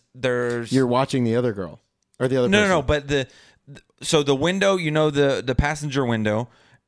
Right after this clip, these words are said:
Speaker 1: the place where
Speaker 2: Okay.
Speaker 1: the girl or the person was, was covered up by that little
Speaker 2: Column?
Speaker 1: The column.
Speaker 2: Yeah, yeah, yeah,
Speaker 1: So,
Speaker 2: yeah.
Speaker 1: so I was like, "I can't really see." So I kinda, like, leaned back to see out of
Speaker 2: <laughs>
Speaker 1: the back,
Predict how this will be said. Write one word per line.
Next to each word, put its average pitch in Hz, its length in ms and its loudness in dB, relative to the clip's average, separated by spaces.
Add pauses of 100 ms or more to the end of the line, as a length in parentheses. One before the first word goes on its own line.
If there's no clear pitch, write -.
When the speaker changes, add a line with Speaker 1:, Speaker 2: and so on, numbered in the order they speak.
(140)
Speaker 1:
the 139 500 -4 (260)
place 185 340 0
where 160 140 0
Speaker 2:
Okay. 143 80 -2
Speaker 1:
the 143 80 -2
girl 151 580 0
or 139 120 -2
the 120 80 -2
person 143 500 -4
was, 131 540 -2 (240)
was 127 160 -4
covered 160 320 -2
up 147 260 -2
by 127 260 0
that 123 260 -4
little 127 400 -2
Speaker 2:
Column? 131 480 2 (100)
Speaker 1:
The 147 120 -6
column. 147 380 -4
Speaker 2:
Yeah, 151 120 6
yeah, 135 160 4
yeah, 123 60 2
Speaker 1:
So, 120 80 4
Speaker 2:
yeah. 95 180 -2 (100)
Speaker 1:
so 156 340 2
I 151 120 -2
was 139 100 -2
like, 135 260 -4 (140)
"I - 60 -12
can't - 260 -8
really 170 160 -8
see." 175 200 -8 (300)
So 156 220 0
I 139 100 -2
kinda, 190 300 -4
like, 151 200 -4
leaned 156 420 -8
back 147 380 -6
to 139 120 -12
see 147 280 -8
out 139 300 0
of 127 320 -2
Speaker 2:
<laughs> 180 280 2
Speaker 1:
the 139 100 -6
back, 143 380 -6